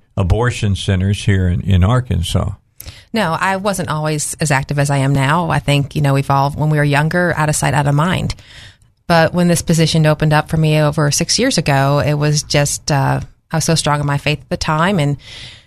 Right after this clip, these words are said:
Speaker 2: I just felt a call from God that I needed to answer this, this, uh, job application, if you will.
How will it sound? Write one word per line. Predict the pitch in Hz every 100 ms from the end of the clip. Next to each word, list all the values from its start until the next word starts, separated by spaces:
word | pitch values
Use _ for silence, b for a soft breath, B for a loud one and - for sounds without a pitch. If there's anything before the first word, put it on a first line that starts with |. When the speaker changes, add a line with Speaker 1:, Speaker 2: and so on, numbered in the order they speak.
| B -
Speaker 2:
I | 180
just | 175 -
felt | 156 156
a |
call | - 151
from | 147 156
God | 143 151
that | 151
I | 151
needed | 151 147
to | 143
answer | 143 -
this, | 143 139 - - -
this, | 143 139 -
uh, | 139 131 127 - - _
job | - 143 123
application, | 123 - 135 131 -
if | 147
you | 143
will. | 147 131 -